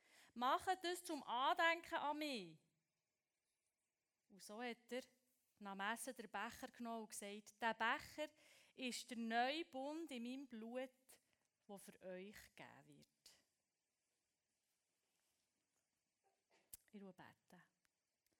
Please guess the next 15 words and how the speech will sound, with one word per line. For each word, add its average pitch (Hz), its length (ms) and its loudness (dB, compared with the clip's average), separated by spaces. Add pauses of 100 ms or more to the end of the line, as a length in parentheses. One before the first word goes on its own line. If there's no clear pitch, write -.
(800)
Grosser 262 500 6
Gott, 214 420 -4
lass 233 240 8
uns 320 260 4
erkennen, 254 960 4 (260)
dass 247 220 -4
du 254 180 0
uns 269 280 -2
mit 240 220 -4
Liebe 226 520 -4
durchtränken 175 880 -12 (180)
willst. - 1080 -20
Dass 208 160 -10
deine 220 260 -6
Gnade 196 720 -8